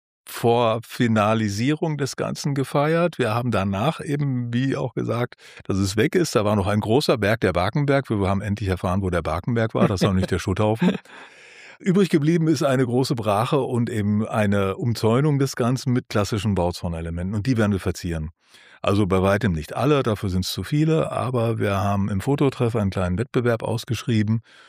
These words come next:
Speaker 1: und werden großformatige Folien drucken,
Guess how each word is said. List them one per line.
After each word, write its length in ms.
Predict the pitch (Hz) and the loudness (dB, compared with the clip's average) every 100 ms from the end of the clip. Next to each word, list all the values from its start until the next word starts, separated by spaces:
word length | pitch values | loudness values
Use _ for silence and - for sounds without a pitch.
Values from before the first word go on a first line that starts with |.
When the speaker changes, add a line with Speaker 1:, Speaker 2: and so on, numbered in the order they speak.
| - - | -14 -6
Speaker 1:
und 120 | 101 | 0
werden 160 | 101 95 | 2 2
großformatige 920 | 101 - 107 98 95 110 95 92 95 | 0 0 0 2 0 2 2 2 2
Folien 460 | 92 127 139 123 120 | -2 -2 0 0 0
drucken, 400 | - 127 120 | 0 0 0